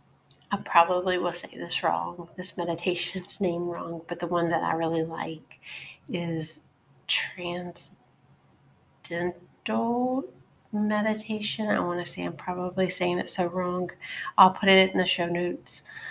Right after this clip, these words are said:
Um, but it's basically where you say a mantra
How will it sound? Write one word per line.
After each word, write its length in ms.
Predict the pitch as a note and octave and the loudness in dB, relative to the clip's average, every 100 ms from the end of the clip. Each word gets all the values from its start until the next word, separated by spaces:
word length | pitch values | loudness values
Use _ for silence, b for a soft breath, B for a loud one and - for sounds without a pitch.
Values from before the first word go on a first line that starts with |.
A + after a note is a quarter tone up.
| B B - | B B 4
Um, 560 | F#3 F3 F3+ F3 E3+ - - - _ - _ _ _ _ _ _ - - - - B B B - - | 6 6 4 2 0 -12 -20 -20 _ -20 _ _ _ _ _ _ -20 -20 -20 -18 B B B -8 -4
but 240 | G3+ G3 | -2 -2
it's 220 | - F#3 | 0 0
basically 580 | - F3+ E3+ - F#3+ E3+ | 4 4 4 -4 0 0
where 140 | E3+ | 0
you 160 | D#3+ E3 | -2 -2
say 200 | - E3 | 0 0
a 80 | D#3+ | 2
mantra 800 | F3 F3 E3 - D#3+ D3+ D#3+ | -2 -4 -2 2 4 2 0